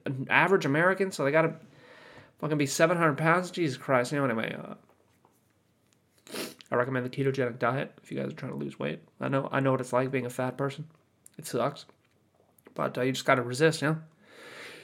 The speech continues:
You gotta stop eating those goddamn Mac Burger Krispy Kreme hamburgers, dude. Oh, oh God. I think Mac-, McDonald's is gonna start selling, uh, Krispy Kreme there. That'll be good. You can get those Krispy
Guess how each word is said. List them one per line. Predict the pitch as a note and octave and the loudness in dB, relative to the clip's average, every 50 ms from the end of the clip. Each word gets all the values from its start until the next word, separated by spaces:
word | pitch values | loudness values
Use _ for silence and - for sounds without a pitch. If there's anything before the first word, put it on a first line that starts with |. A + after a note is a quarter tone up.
| - - | -8 2
You | - G3+ | 6 8
gotta | G#3+ G#3+ G3+ | 10 10 10
stop | G#3 - G#3 G#3 G#3 | 10 10 10 10 12
eating | G#3+ G#3 G#3 G#3 | 12 12 12 10
those | F#3+ F3+ D#3+ C#3+ | 10 8 8 10
goddamn | E3+ G3+ G3+ G3+ F#3 G3 G3 F#3+ E3+ E3 E3 - - - - | 10 10 12 12 12 12 10 10 8 4 0 -4 -10 -16 -12
Mac | - A#2 C3 C#3+ D#3 E3 E3 F#3 F#3+ G3 G3 G3 | -10 -8 -6 -4 0 2 6 8 8 6 6 8
Burger | - F3+ F3+ F3+ F3 F3+ E3+ E3 - - _ _ _ _ - - - | 8 8 8 10 8 6 6 4 0 -8 _ _ _ _ -12 2 10
Krispy | - G#3 G3+ G3+ - F3 | 12 12 12 12 10 4
Kreme | - - F#3 F#3 F#3 E3+ | 6 6 6 6 6 6
hamburgers, | D#3+ D3+ F#3 F#3+ G3+ F#3 E3+ D#3 D3+ D#3 C#3+ C#3 | 6 8 8 10 10 10 10 10 10 8 8 8
dude. | F3 E3 E3 E3 G3 G3+ - _ - | 10 10 10 10 8 0 -12 _ -8
Oh, | F#3+ F#3 E3+ D#3 D3+ C#3+ - - - | -4 -2 0 0 -2 -2 -6 -12 -8
oh | - E3+ E3+ E3 | -4 -2 0 2
God. | D#3 E3 E3 D#3 C#3+ D3+ | 4 4 4 4 4 2
I | D#3 | 0
think | D#3 D3 D3 | 0 2 4
Mac-, | D3 D3 D3 D3 - - | 4 4 4 2 -2 0
McDonald's | - D#3 D3 C3+ C3+ C#3+ C#3 D3 D3 C3+ C3 | 4 4 4 6 4 4 4 4 2 0 2
is | C3 | 2
gonna | C3+ C3 C3 | 2 2 2
start | C3 - C3+ C3 C3 | 4 4 4 4 4
selling, | - C#3+ C3+ C3+ C3 B2+ | 4 2 4 4 4 2
uh, | B2+ A#2+ B2 A#2+ A#2+ B2+ | 2 2 2 2 2 0
Krispy | B2+ - D#3+ D3 C#3 - D3 C3+ | 0 0 0 0 0 0 -2 0
Kreme | - C3+ C3 C3+ | 0 0 2 2
there. | C3+ C3+ C3+ - - - | 2 0 0 -4 -10 -8
That'll | C#3+ C#3 C#3 | -4 -4 -2
be | C#3 | 0
good. | B2 C3+ C#3 C3+ C3+ - - _ _ - - - - - - - - - - | 4 6 6 6 4 2 -10 _ _ -20 -20 -20 -20 -20 -20 -20 -20 -6 0
You | - G3+ A3+ | 4 4 6
can | A#3+ A3+ | 8 10
get | A#3 G#3 A3+ | 10 12 12
those | G#3 F3+ D#3 | 12 10 10
Krispy | - - - A#3+ A3+ A3 - C#3+ - | 8 6 6 6 6 6 4 0 0